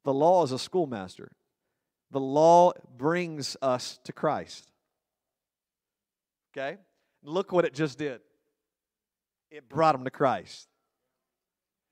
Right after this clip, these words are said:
Because the law can't fix stuff.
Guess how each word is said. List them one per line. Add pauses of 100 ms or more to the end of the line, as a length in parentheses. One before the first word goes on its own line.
(160)
Because
the
law
can't
fix
stuff.